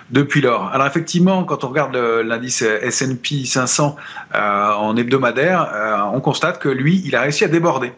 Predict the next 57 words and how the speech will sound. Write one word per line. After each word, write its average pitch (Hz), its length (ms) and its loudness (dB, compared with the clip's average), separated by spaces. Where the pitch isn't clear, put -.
un 120 100 -4
niveau 131 240 0
majeur, 127 320 2
un 135 60 0
niveau 127 240 -2
clé 143 160 0
qu'on 120 160 0
évoque 120 240 0
depuis 113 180 -2
longtemps, 120 320 0
quatre - 260 -6
mille 139 140 -4
cent 123 160 -2
trente-deux, 120 400 0
quatre 110 200 -2
mille 120 100 -2
cent 123 120 0
trente-sept 123 520 -2
à 95 160 2
cinq 117 240 -2
points 123 120 2
près. 170 340 -2
Il 113 100 0
s'est 143 180 0
installé 160 300 0
au-dessus 156 260 -2
la 143 100 4
semaine 165 200 0
dernière. 131 640 0
On 123 80 -4
voit 135 160 2
d'ailleurs 139 500 0
la 120 140 0
mèche 147 480 0
de 123 80 0
la, 107 260 0
de 110 80 -2
la 110 120 2
bougie 139 300 0
de 123 60 -2
la 117 80 2
semaine 120 220 -2
dernière, 123 420 0
mèche 117 260 -6
basse, 139 280 0
qui - 80 -4
est 120 120 -2
allée 120 140 0
chercher 120 300 -2
le 135 80 -2
niveau 123 180 2
autour 131 240 0
de 117 80 2
quatre 120 320 -4
mille 127 160 0
cinquante-six 143 600 0
points 123 280 0